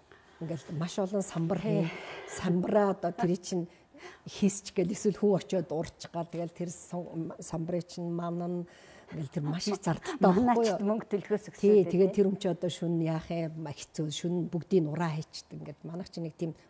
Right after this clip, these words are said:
Speaker 1: улс төрийн соёл одоо бас их, э, суугаагүй байна. Тэгэхээр тэр самбарыг чинь бүгдийг нэг болгоё гэж одоо сайн шийдсэн.
Speaker 2: Тийм,
Speaker 1: Тэр
Speaker 2: тийм,
Speaker 1: бол
Speaker 2: тийм.
Speaker 1: гөөм одоо сонгуульд орж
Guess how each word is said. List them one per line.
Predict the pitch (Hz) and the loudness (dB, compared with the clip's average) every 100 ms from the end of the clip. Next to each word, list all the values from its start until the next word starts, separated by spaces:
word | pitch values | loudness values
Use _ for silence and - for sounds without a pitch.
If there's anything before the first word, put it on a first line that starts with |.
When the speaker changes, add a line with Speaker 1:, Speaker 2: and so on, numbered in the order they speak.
| - | -14
Speaker 1:
улс | 151 - | -12 -8
төрийн | 226 233 | -2 -2
соёл | - 170 190 180 - - - - - _ | 0 0 0 -2 -20 -20 -20 -20 -20 _
одоо | 160 | -12
бас | 127 - | -12 -12
их, | 147 - | -14 -16
э, | 202 - 95 85 90 170 - - - - - - - | -14 -14 -14 -14 -14 -14 -18 -20 -20 -20 -20 -18 -6
суугаагүй | 170 170 170 - - | 0 2 0 -6 -16
байна. | - - - - | -18 -20 -20 0
Тэгэхээр | 220 208 - | 0 0 2
тэр | 269 277 - - | 4 4 2 -4
самбарыг | - 185 208 226 | -2 2 4 4
чинь | 196 | 4
бүгдийг | 170 240 247 330 | 4 4 6 8
нэг | 247 214 277 | 10 8 8
болгоё | 220 190 180 175 | 6 6 4 4
гэж | 175 135 | 2 -2
одоо | 143 151 | -4 -6
сайн | - 160 | -4 -6
шийдсэн. | - 165 214 196 165 | -4 -2 0 0 0
Speaker 2:
Тийм, | - | 2
Speaker 1:
Тэр | |
Speaker 2:
тийм, | 277 | 4
Speaker 1:
бол | 285 262 | 4 2
Speaker 2:
тийм. | 262 | 4
Speaker 1:
гөөм | 262 285 285 277 208 | 6 8 8 6 4
одоо | - 254 220 - - 311 196 165 | 2 4 4 4 -10 -12 -8 -4
сонгуульд | 190 190 208 233 - | 0 2 4 2 4
орж | 180 | 0